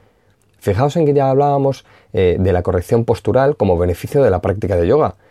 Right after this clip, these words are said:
Y es que al mejorar la postura, una de las primeras cosas que hace el yoga es colocar en su lugar la parrilla costal. Normalmente tendemos a hundir el pecho y cerrar el esternón,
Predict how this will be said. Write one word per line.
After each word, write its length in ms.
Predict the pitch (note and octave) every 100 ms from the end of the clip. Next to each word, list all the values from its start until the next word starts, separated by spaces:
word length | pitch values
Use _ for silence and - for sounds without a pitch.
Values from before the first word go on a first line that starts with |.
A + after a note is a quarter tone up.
| _ -
Y 80 | G#2+
es 80 |
que 80 | -
al 80 | F#2+
mejorar 340 | F2+ F#2 G2+
la 120 | B2 A#2+
postura, 480 | B2 D3 C#3 C3 -
una 200 | A#2 A#2+
de 60 | G#2
las 140 | F2+
primeras 400 | - F2+ F#2+ G#2+
cosas 280 | - G#2+ F#2+
que 120 | -
hace 140 | F#2 G2
el 100 | G2+
yoga 320 | A#2+ A#2 - A2
es 100 | -
colocar 360 | A2+ G#2+ G2+
en 80 | G#2
su 140 | -
lugar 380 | F#2+ F#2 A2 D3+ _ _ _ _
la 140 | - F2+
parrilla 340 | F2+ F#2+ G#2
costal. 400 | G2+ - E2 D2+ - _ -
Normalmente 640 | G2+ B2 C#3+ D#3+ D3+ D#3
tendemos 440 | - F#2+ G2+ A#2+ G#2+
a 40 |
hundir 260 | G2 F#2+ G2
el 140 | F2+
pecho 360 | - B2+ - D3
y 60 |
cerrar 300 | - F#2 G2
el 100 | A2+
esternón, 540 | G2+ - F2 F#2 D2+